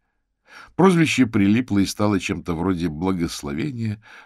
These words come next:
потому что до этого его довольно хлестко звали "диккенсовским придурком"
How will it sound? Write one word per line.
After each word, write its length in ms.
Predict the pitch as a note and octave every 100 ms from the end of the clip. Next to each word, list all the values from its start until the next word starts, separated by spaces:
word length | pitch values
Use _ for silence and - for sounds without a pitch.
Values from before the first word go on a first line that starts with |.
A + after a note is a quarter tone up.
| -
потому 260 | F#2 A#2
что 220 | A2+ G#2
до 120 | F#2 G2+
этого 440 | A2+ A2+ A2 G#2
его 300 | F#2+ F#2 F#2
довольно 360 | F2 F#2 F2 F2
хлестко 480 | - F#2+ F2+ -
звали 480 | D#2 D#2 F2 F2 D#2+
"диккенсовским 1400 | C2+ C#2 G2+ B2+ - A2 - - F2 - - - F2+ E2+
придурком" 920 | - E2+ F2+ F2+ G2+ - - D#2 C2+